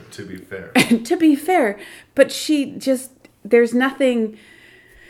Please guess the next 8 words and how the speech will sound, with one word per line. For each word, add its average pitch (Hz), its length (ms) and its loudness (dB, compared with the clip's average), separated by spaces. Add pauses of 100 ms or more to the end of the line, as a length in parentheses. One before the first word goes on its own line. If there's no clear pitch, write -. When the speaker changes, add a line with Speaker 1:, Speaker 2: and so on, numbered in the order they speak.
(160)
Speaker 2:
she - 200 0
has 240 240 2
no 226 160 2
loyalty 190 540 2
to - 140 -10
him. - 380 -8 (720)
Speaker 1:
But 107 380 -8
she's, 107 380 -14